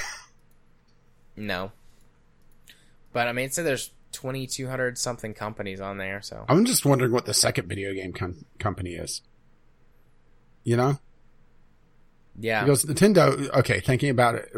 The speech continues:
Speaker 1: makes a lot of sense. Oh, oh, hang on, hang on. I think I found a better list. Oh, no, this is, uh,
Speaker 2: Okay.
Speaker 1: this is last year's,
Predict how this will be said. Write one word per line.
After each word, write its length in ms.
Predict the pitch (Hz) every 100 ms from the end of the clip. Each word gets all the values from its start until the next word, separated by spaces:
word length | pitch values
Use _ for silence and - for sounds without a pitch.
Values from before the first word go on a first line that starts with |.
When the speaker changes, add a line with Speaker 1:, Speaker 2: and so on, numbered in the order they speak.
| 104
Speaker 1:
makes 200 | 113 101
a 40 | 107
lot 100 | 90
of 80 |
sense. 160 | - - - - - -
Oh, 100 | - -
oh, 120 | 165 -
hang 160 | 151
on, 120 | 143
hang 160 | 123 131
on. 120 | 123 - _ - - - - _ -
I 100 | 110
think 640 | - - - - 143 147
I 80 | 143
found 260 | - 143 131
a 40 |
better 280 | 139 135 131
list. 440 | 127 117 - - - _ _ _ - - - _ - - -
Oh, 100 | 117
no, 180 | 117 110
this 180 | 104 110
is, 60 | 107 -
uh, 160 | 117 117
Speaker 2:
Okay. 120 | 107
Speaker 1:
this 160 | 107 104
is 100 | 98
last 300 | 98 95 -
year's, 340 | 90 - -